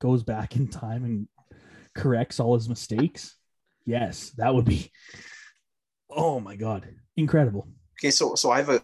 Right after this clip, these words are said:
Speaker 2: I have a question here. Just flipping a bit to Seattle, um, is Pete Carroll deciding, like,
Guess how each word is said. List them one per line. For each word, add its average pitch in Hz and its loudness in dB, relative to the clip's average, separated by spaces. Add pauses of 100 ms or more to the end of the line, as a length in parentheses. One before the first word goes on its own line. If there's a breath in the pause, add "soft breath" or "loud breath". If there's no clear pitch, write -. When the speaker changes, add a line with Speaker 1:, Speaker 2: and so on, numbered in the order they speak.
Speaker 2:
I 117 2
have 139 2
a 143 -2
question 117 -2
here. 113 -4 (280)
Just - -4
flipping 131 0
a 110 0
bit 113 -2
to 113 -6
Seattle, 98 -4 (1120)
um, 98 -2 (180)
is - -2 (580)
Pete 139 -8
Carroll 123 2
deciding, 110 0
like, 95 -10